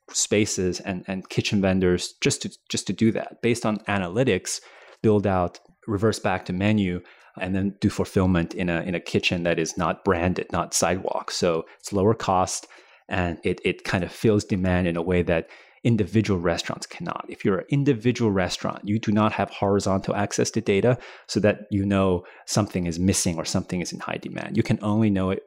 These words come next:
in, with respect to your own menu. But if you're Uber, you really have God's eye on all,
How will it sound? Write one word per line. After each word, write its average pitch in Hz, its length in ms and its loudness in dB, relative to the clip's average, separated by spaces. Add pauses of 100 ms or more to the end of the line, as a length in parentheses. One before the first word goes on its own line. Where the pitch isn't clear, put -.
in, 95 200 -8 (100)
with 95 140 -2
respect - 340 -4
to 95 80 -2
your 80 120 -2
own 104 200 2
menu. 85 340 -2 (520)
But - 100 0
if - 100 -4
you're 95 180 0
Uber, 110 460 0 (320)
you 110 120 2
really 101 220 2
have - 240 -8
God's 87 340 0
eye - 360 -4 (160)
on 78 340 -6
all, 85 480 0